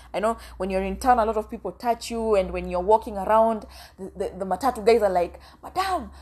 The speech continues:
this is the one that you're looking for." Don't even let someone touch you. Don't tell them not to touch me.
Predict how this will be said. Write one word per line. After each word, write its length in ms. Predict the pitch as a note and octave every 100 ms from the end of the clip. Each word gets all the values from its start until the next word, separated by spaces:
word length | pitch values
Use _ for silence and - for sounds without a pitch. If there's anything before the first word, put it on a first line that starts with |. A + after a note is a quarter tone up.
| -
this 100 | F4+
is 120 | G4+
the 100 | D#4+
one 160 | F4 F#4
that 160 | D#4+
you're 100 | D4+
looking 320 | D4 F#4 D#4+
for." 240 | C4+ C4 -
Don't 240 | G#3 C4+ C4
even 240 | G#3+ G3
let 220 | F#3+ F#3+
someone 260 | - F#3 F3 -
touch 220 | F#3+ -
you. 40 |
Don't 180 | G3 -
tell 140 | -
them 140 | - F3+
not 160 | F#3
to 60 | -
touch 280 | - - -
me. 300 | B3 D4+